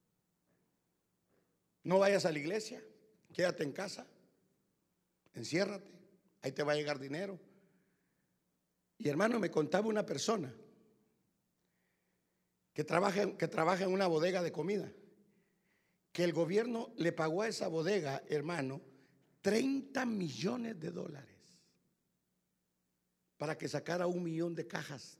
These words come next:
de comida para la gente. Las empresas, hermano, empezaron a hacer dinero.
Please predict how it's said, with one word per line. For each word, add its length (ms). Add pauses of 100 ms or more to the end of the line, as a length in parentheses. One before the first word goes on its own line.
de 80
comida 400 (220)
para 220
la 80
gente. 400 (3000)
Las 200
empresas, 720
hermano, 320
empezaron 500
a 40
hacer 260
dinero. 340